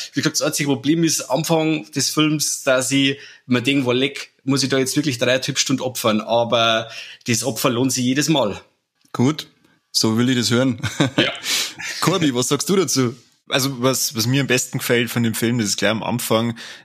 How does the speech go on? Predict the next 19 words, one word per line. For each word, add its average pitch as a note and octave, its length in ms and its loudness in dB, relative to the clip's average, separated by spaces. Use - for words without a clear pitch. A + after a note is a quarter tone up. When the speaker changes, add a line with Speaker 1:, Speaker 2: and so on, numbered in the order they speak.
Speaker 3:
diese, G#2 920 2
ähm, F#2+ 580 -2
Anfangsmontage, G#2+ 1300 0
wo G#2 80 -4
man G2+ 260 0
die G2 400 -2
verschiedenen, G#2 840 -2
ja, A#2 460 2
Szenen D3 420 0
sieht, C#3 260 -2
was A#2 160 2
halt A2+ 220 0
passiert C3 320 -2
ist - 180 -2
zwischen A#2+ 480 0
Minuteman A#2 680 0
und A2 160 -2
Watchmen. A#2 760 0
Einfach B2+ 600 0